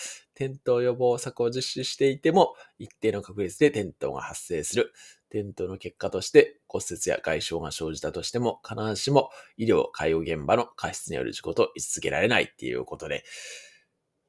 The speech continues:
まあ、我々としてはね、非常にありがたいステートメントかなというふうに思いますけど、これね、本当にそうなんですね。なんか、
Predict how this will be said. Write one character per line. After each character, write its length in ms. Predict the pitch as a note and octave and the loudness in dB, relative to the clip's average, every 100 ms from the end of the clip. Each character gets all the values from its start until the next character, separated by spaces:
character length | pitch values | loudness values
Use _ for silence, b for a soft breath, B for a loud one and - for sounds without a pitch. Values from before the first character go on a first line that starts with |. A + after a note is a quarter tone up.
| _ - | _ 2
ま 100 | D#3+ | 2
あ、 80 | D#2+ | 4
我 160 | A#2 | 4
々 160 | D3 D3+ | 4 4
と 100 | D#3 | 2
し 60 | - | 4
て 80 | |
は 60 | C3 | 4
ね、 80 | A2 | 4
非 140 | A2+ | -6
常 180 | A2 G#2+ | -6 -6
に 100 | G#2 | -4
あ 100 | - | -4
り 100 | A2 | -2
が 100 | A2+ | -2
た 160 | - A2+ | -2 -4
い 120 | F#2 | -4
ス 100 | - | -4
テ 140 | - - | -4 -4
ー 40 | |
ト 80 | G#2 | -4
メ 120 | F2+ | -6
ン 80 | F2+ | -6
ト 80 | - | -6
か 100 | F2+ | -2
な 160 | D#2 | -2
と 140 | C#2+ D#2 | 0 -2
い 80 | |
う 40 | C#2+ | -2
ふ 60 | |
う 60 | D#2+ | -2
に 80 | C2+ | -4
思 200 | B1 D2 | -4 -4
い 40 | |
ま 120 | D2 | -4
す 80 | - | -6
け 80 | D#2 | -6
ど、 60 | D#2 | -4
こ 140 | A3+ | -2
れ 80 | C4 | -2
ね、 100 | D#3 | -2
本 320 | - E3 F#3+ | -2 -4 0
当 80 | F3 | 0
に 100 | F3 | 0
そ 360 | - E3+ C#3 | 2 6 6
う 40 | F#2+ | 6
な 120 | C2 | 0
ん 80 | A#1 | -4
で 100 | - | -6
す 140 | - | -4
ね。 240 | F2 F2+ F2+ | -2 -2 -2
な 100 | C3 | 0
ん 60 | |
か、 180 | C#3 - | 4 2